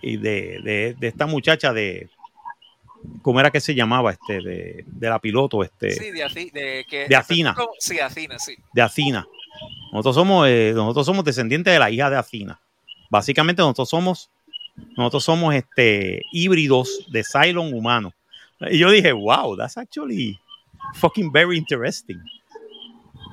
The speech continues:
Speaker 1: It happened before, it will happen again. Pues yo, yo vi eso y yo dije, "Olvídate, esto es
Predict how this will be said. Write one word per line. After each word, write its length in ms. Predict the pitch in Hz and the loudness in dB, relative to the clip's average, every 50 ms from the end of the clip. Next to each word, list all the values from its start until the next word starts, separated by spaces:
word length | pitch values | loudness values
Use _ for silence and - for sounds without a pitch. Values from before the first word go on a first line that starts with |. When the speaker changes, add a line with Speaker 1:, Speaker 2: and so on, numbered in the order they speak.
| - - - | -10 -2 2
Speaker 1:
It 260 | 120 120 120 110 101 | 2 4 4 4 6
happened 380 | 127 143 160 - 185 175 170 | 6 4 4 2 -2 -6 -4
before, 560 | 143 156 139 - - 165 170 190 208 214 214 208 - _ - - | -4 -6 -6 -2 0 2 4 4 4 4 2 0 -4 _ -8 -4
it 60 | 117 101 | -2 0
will 180 | 92 90 85 | 0 0 0
happen 400 | 82 98 92 92 - - 107 104 | 2 2 2 2 2 2 2 2
again. 400 | 107 107 101 101 92 80 76 - _ _ _ _ _ _ _ - - - - - - _ _ _ _ _ _ _ _ - - - - _ | 2 0 0 -2 -4 -4 -8 -18 _ _ _ _ _ _ _ -20 -20 -20 -20 -20 -20 _ _ _ _ _ _ _ _ -20 -20 -20 -14 _
Pues 140 | - 110 104 | 0 0 2
yo, 380 | 101 131 143 160 190 196 190 175 | 4 4 6 8 8 8 6 6
yo 380 | 135 147 156 190 214 214 175 - | 6 6 6 8 6 4 2 -2
vi 280 | - 135 180 220 233 247 | -6 -4 0 2 2 4
eso 200 | 247 220 - 175 | 2 2 0 -2
y 40 | 147 | -2
yo 80 | 143 | 0
dije, 160 | 147 156 151 127 | 0 2 2 2
"Olvídate, 420 | 107 101 107 113 131 139 123 104 | 0 0 0 0 0 0 0 -2
esto 240 | 92 _ - 120 120 | -8 _ -4 -2 0
es 300 | 131 151 151 - - | 0 0 -2 -6 -16